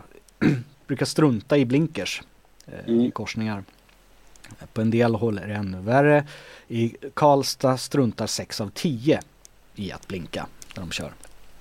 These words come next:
Speaker 2: Sex av tio?
Speaker 1: Mm. Eh,
Speaker 2: Alltså, du, men va-, varför just, eh, varför just Karlstad?
Speaker 1: Nej, jag, jag, jag vet faktiskt inte. Men det, det brukar uppstå lite olika slags kulturer i olika städer.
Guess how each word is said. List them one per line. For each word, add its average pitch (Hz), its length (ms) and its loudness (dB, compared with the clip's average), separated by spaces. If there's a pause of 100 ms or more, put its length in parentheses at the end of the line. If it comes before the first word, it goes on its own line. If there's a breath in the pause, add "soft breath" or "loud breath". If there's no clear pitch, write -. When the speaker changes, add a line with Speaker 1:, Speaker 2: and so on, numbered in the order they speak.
(200)
Speaker 2:
Sex 180 200 4
av 180 40 4
tio? 117 400 0 (160)
Speaker 1:
Mm. 104 260 0 (1800 soft breath)
Eh, 104 580 0 (640)
Speaker 2:
Alltså, 113 180 -4
du, 143 120 4
men 156 160 4
va-, 160 140 8
varför 165 340 4
just, 156 300 2
eh, 151 420 0 (200)
varför 156 220 -4
just - 180 -2
Karlstad? - 560 -2 (1300)
Speaker 1:
Nej, 104 400 0 (340)
jag, 117 300 0
jag, 135 300 2
jag 143 160 2
vet 175 240 -2
faktiskt - 300 -8
inte. 90 300 -8
Men 113 180 -6
det, 147 160 -4
det 143 160 -2
brukar 180 320 2
uppstå 180 320 0
lite 175 220 2
olika 165 440 0
slags - 280 -4
kulturer 165 720 0
i 113 80 -2
olika 120 360 -2
städer. 113 680 0